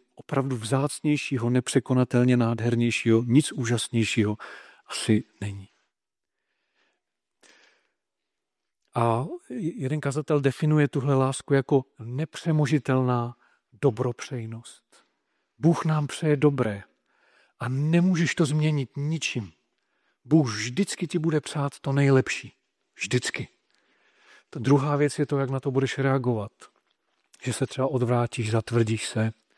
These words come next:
Můžeš Bo-, Pánu Bohu ubližovat. Můžeš ho kři-, prostě můžeš ho nenávidět. Bůh ti nepřestane přát dobré. Až do konce.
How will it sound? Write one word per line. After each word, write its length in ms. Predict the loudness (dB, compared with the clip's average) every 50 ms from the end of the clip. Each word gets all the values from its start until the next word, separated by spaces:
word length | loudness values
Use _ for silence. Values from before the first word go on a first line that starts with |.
| _ _ _ _ _ _ _ _ _ _ _
Můžeš 260 | -4 -2 -2 -2 -2
Bo-, 200 | 2 2 2 2
Pánu 280 | 2 -2 -2 -2 0
Bohu 200 | 0 0 0 2
ubližovat. 600 | 0 0 2 4 4 4 2 2 -2 -2 -4 -8 _ _ _ _ _ _ _ _ _
Můžeš 300 | -4 0 0 2 2 2
ho 80 | 0
kři-, 320 | 0 0 0 2 0 0 0 -6 _ -20 -20 _ _
prostě 440 | -6 -6 -6 -6 0 2 2 2 2 -6 -20 -20 -20 _ _ _
můžeš 540 | -12 -6 -2 0 0 0 0 -6 -10 _ _ _ _ _ _ _ -18 -18 -18 _ _ _ -6
ho 120 | -4 0
nenávidět. 840 | 2 2 4 4 4 4 2 4 4 4 2 2 -2 _ -20 -20 _ _ _ _ _ _ _ _ _ _ _ _ _ _ _
Bůh 280 | 2 4 4 4 4 -2
ti 160 | -6 -4 -4
nepřestane 920 | -2 2 0 0 0 -2 -6 -6 -6 -6 -8 _ -6 -4 -4 -4 -6 -8 -10 _ _ _ _
přát 400 | -10 -10 -4 -2 0 0 -2 -2 -8 -18 -20 -20 _ _ 0
dobré. 400 | 0 0 2 2 0 -2 -2 -6 -10 _ _ _ _ _ _ _ _ _ _ _ _ _ _ _ _ _ _ _ _ _ _ _ _ _ _ _ _ _ _
Až 160 | -2 0 2
do 100 | 2 0
konce. 400 | 2 2 0 0 0 -4 -6 -10